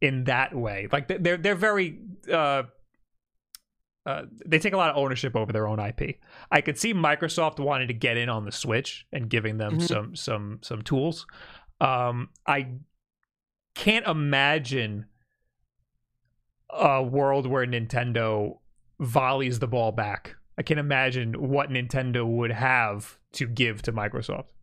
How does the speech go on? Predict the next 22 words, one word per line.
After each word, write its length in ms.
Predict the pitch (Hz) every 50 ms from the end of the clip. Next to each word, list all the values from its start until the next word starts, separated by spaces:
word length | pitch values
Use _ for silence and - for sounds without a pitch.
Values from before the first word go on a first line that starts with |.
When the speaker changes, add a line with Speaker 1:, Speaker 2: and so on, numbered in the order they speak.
| - - - - - - - - - - - _ - _ _ _ _ _ _ _ _ _ _ _ _ _ _ _ _ _ _ _ _ _ _ _ _ _ _ _
Speaker 2:
Yeah, 220 | 143 180 220 240 226 - _ _ _ _ _ - - _
I'm, 240 | 123 135 143 143 131
uh, 300 | 139 139 131 117 98 85 - - _ _ _ _ _ _ _ _ _ _ _ _
I 140 | 117 123 131
have 120 | 135 117
no 200 | 117 120 113 110
idea. 400 | 107 107 104 113 117 113 113 117 139
Speaker 1:
It's, 160 | 175 - 127
Speaker 2:
I 40 | 143
don't, 80 | 151 165
Speaker 1:
I, 20 |
I 40 | 170 151 -
Speaker 2:
I 80 | - 175
like 100 | 170 143
Speaker 1:
don't 220 | 196 208 240 320 -
Speaker 2:
the 60 | 170
Speaker 1:
s-, 180 | 160 - - - -
I 80 | 170 170
don't 160 | 226 269 254
see 240 | - - 262 220 196
Nintendo 800 | 165 156 147 147 - - 170 170 165 151 143 135 127 120 113 - - - - - - -
buying 800 | 147 123 113 - - 160 160 - 165 165 165 156 147 143 139